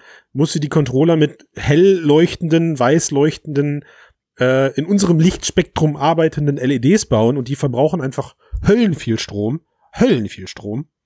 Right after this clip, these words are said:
Und also, boah, ich freue mich wirklich sehr auf die Brille, weil ich die, äh, als ich die Reverb ausprobiert hatte, war es wirklich ein sehr schönes Bild. Der Tragekomfort war halt nicht so geil. Und das haben sie ja jetzt eben auch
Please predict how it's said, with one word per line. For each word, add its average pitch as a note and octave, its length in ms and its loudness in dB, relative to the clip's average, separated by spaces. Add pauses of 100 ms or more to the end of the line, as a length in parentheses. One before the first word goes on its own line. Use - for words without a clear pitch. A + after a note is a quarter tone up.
(1080)
Und C3 520 0
also, A#2 280 -6
boah, C3 480 0 (640)
ich - 160 -4
freue C3 240 4
mich - 460 -2 (280)
wirklich C#3 380 -2
sehr D3+ 260 2
auf E3+ 120 -2
die F3 100 -2
Brille, F3+ 300 2
weil C3+ 140 4
ich - 240 -4
die, B2 320 -2
äh, A#2 60 -2
als A#2 340 -4
ich B2+ 80 -4
die B2 120 -2
Reverb D3 380 2
ausprobiert D#3+ 480 -2
hatte, D3 240 -2
war B2 160 2
es - 160 -4
wirklich D3+ 260 -2
ein B2+ 100 0
sehr D3+ 200 2
schönes E3+ 320 2
Bild. D#3+ 380 2
Der A#2 160 -2
Tragekomfort E3 800 0
war E3 180 2
halt D3+ 180 0 (100)
nicht - 300 -6
so D#3+ 100 0
geil. D#3 360 2 (480)
Und A#2+ 100 -8
das A#2+ 120 -2
haben B2+ 120 0
sie B2+ 100 2
ja A#2+ 100 4
jetzt A#2+ 140 2
eben A#2+ 360 -2
auch A#2 240 -4